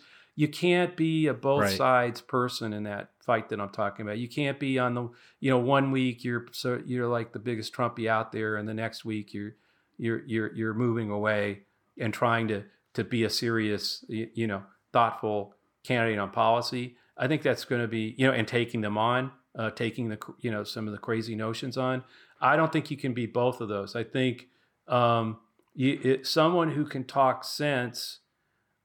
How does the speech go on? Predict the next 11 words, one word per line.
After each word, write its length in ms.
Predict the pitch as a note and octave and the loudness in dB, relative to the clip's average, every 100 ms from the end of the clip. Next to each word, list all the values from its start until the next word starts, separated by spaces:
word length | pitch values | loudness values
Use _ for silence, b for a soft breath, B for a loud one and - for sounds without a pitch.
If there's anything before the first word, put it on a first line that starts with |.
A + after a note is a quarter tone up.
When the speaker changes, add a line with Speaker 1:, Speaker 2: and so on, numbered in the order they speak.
| - | -2
Speaker 1:
who 340 | C3+ B2+ B2+ | 0 2 0
is 560 | B2+ B2+ B2 A#2+ A2 - _ _ | 0 0 2 0 -4 -10 _ _
indep-, 720 | B2+ D3 D3 D3 - C3 - | -2 0 0 -4 -6 -6 -4
has 200 | C3 C3+ | -4 -2
a 80 | B2 | -4
fierce 400 | - D3 C#3+ C3+ | -4 -2 -2 -2
independent 600 | C3 A#2+ - D#3 D3+ C#3+ | -6 -6 -4 -2 0 -2
streak, 540 | - C#3+ C3+ B2+ B2 - b b b b | -6 -2 0 0 -4 -12 b b b b
who 160 | C#3+ B2+ | -2 -2
appeals 840 | - - D3+ D3+ D3+ D3+ C3+ - - | -2 -6 0 4 6 4 2 -4 -6
to 240 | - B2+ | -4 -4